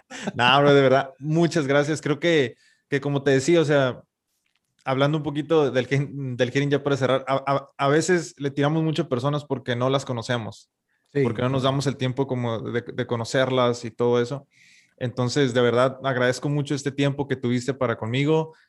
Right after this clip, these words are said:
Speaker 1: Agradezco todo lo que nos dijiste, súper importante. Y de verdad, muchas gracias. Muchas gracias por estar acá.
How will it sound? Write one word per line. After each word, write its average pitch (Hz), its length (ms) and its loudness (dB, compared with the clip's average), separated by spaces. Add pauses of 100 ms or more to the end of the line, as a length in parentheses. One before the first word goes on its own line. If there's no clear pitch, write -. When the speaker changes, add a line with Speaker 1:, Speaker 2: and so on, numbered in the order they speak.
(120)
Speaker 1:
Agradezco 120 460 0
todo 135 220 4
lo 143 100 2
que 135 100 -2
nos 123 120 -4
dijiste, 135 640 -2 (160)
súper 139 460 0
importante. 131 800 -2 (840)
Y 127 100 -2
de 120 100 4
verdad, 113 360 2
muchas 127 340 -2
gracias. 120 480 -2
Muchas 117 240 -8
gracias 113 220 -4
por 110 160 -8
estar 110 180 -6
acá. 107 260 -8